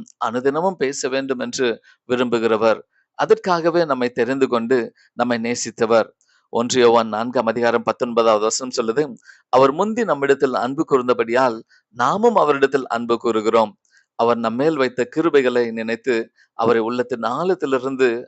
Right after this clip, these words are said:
அவரை நாம் நேசிக்க நாம் கற்றுக்கொள்ள வேண்டும். அவருக்கென்று சிறிது கடினமான காரியமானாலும் பொறுமையோடு செய்வோம். கர்த்தர் அதில் மகிழ்வார். அவர் நம்மை ஆசீர்வதிக்கிறதான தேவனாக இருக்கிறாரே. நம் கண்களை மூடி நம்ம ஜெபிக்கலாமா?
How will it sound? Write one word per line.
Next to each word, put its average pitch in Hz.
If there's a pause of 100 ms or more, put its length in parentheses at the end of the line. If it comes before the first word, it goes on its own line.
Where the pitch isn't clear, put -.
அவரை 110
நாம் 110
நேசிக்க 117
நாம் 104
கற்றுக்கொள்ள 110
வேண்டும். 107 (440)
அவருக்கென்று 226
சிறிது 156
கடினமான 160
காரியமானாலும் 123 (380)
பொறுமையோடு 180
செய்வோம். 113 (360)
கர்த்தர் 123
அதில் 113
மகிழ்வார். 110 (340)
அவர் 113
நம்மை 110
ஆசீர்வதிக்கிறதான 110
தேவனாக 107
இருக்கிறாரே. 107 (420)
நம் 113
கண்களை 110
மூடி 113
நம்ம 110
ஜெபிக்கலாமா? 127